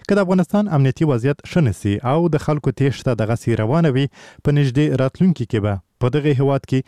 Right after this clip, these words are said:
طبي خدمات نور هم ټکني سي. د هندوستان چاپ سټیټسمن ورځپاڼې هم د افغانستان په اړه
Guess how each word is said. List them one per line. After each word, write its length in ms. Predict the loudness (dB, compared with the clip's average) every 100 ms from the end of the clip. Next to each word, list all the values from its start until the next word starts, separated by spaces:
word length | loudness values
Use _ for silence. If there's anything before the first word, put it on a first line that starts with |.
| -10 -4 -2
طبي 160 | 0 -2
خدمات 560 | -2 0 0 -2 -2 2
نور 180 | 2 2
هم 120 | -2 -4 _ -6
ټکني 340 | -4 0 0 0
سي. 140 | -2 -4 _ _ _ _ -2 0
د 100 | 2
هندوستان 460 | 0 0 0 0 0
چاپ 200 | -4 _ _ -12
سټیټسمن 560 | -2 -2 -2 0 0 0
ورځپاڼې 420 | -2 -2 0 0 2
هم 160 | 0 0
د 80 | -2
افغانستان 420 | -2 -4 -2 -2 -2
په 80 |
اړه 80 | -2